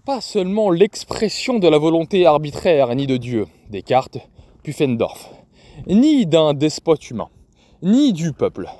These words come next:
Déclaration des droits de l'homme, article six. La loi est l'expression de la volonté générale. Elle n'est vraiment loi qu'autant qu'elle exprime objectivement l'ordre rationnel, issu de leur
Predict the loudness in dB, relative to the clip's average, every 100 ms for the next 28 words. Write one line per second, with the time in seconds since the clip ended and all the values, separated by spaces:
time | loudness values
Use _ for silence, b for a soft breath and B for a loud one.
0 | -14 -8 -6 -2 0 0 2 2 0 -4
1 | -6 -8 -8 -10 -12 -16 -16 -20 B B
2 | B -4 2 4 2 2 2 4 4 0
3 | -4 -4 -6 -10 -12 -8 -6 -4 -4 -4
4 | -8 -8 -8 -8 -6 -8 -8 -16 B B
5 | B B 4 4 4 0 -2 0 0 0
6 | 2 2 2 2 4 4 4 -2 _ -4
7 | -2 -2 -4 -6 -4 0 0 -2 _ _
8 | -6 -6 -6 -12 -4 0 0 0 2 2
9 | 0 -6 -6 -6 2 2 2 b b b
10 | b -6 2 6 6 4 -2 -2 -2 -4
11 | -6 -4 -2 0 0 -2 -6 -10 -16 B
12 | B B B -4 -2 0 4 4 4